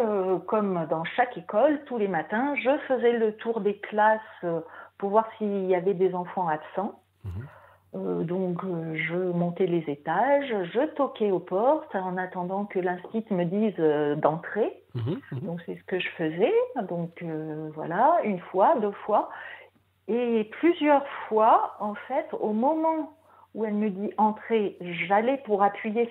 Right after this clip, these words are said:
Speaker 1: sur la poignée de la porte. Et la poignée, euh, si vous voulez, je la touchais même pas. Elle, elle se baissait et la porte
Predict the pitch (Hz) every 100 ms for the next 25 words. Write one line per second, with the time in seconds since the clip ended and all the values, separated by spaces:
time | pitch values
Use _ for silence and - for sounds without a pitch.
0 | - 185 180 165 196 202 214 180 170 -
1 | 233 381 - - - _ - _ - 202
2 | - 214 240 339 392 - 196 196 208 208
3 | 226 311 214 208 202 - 202 269 285 330
4 | 381 - 208 208 202 - 214 208 - 226
5 | 233 277 - 285 453 - 233 220 202 339
6 | 370